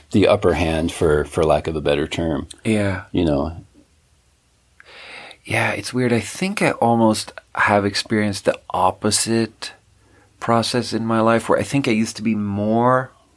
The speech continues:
Speaker 2: I think my sobriety journey has been, it has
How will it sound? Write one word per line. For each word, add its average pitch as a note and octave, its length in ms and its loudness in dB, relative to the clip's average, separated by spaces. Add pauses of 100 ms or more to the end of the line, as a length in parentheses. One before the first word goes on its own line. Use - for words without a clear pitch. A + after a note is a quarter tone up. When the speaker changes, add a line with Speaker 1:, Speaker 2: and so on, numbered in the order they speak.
(1700)
Speaker 2:
I C3 60 -2
think E3+ 340 -2
my A#2 320 2
sobriety A2 920 2
journey D3 440 0
has C#3+ 240 -4
been, C#3+ 480 -2 (520)
it C3 100 -4
has F3 320 -2